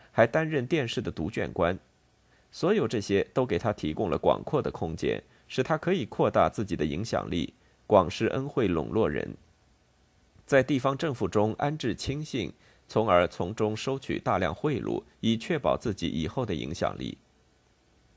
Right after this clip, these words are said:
一七九九年，他被弹劾后，根据官方保守的估计，他的财产是政府年财政预算的两倍，超过一千万两白银。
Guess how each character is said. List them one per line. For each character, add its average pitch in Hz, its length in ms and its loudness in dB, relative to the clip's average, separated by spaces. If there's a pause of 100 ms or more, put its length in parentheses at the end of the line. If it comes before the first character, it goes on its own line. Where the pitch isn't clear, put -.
(960)
一 117 120 0
七 120 200 -4
九 95 180 0
九 90 160 -2
年， 53 280 -4 (340)
他 175 140 2
被 180 140 2
弹 107 260 0
劾 76 220 -4
后， 82 340 0 (240)
根 120 160 4
据 113 180 2
官 135 200 2
方 131 200 -2
保 127 200 2
守 - 120 -6
的 - 120 -8
估 78 180 -4
计， 71 260 -6 (320)
他 117 120 4
的 90 100 -2
财 80 240 2
产 52 320 0
是 110 220 0
政 151 240 -2
府 95 280 -2
年 107 240 -2
财 107 220 2
政 110 240 -2
预 117 100 0
算 101 220 -4
的 87 80 0
两 55 320 0
倍， 95 240 0 (640)
超 104 220 4
过 98 280 4
一 113 160 -2
千 139 240 -6
万 139 160 0
两 67 160 0
白 55 200 2
银。 57 280 -4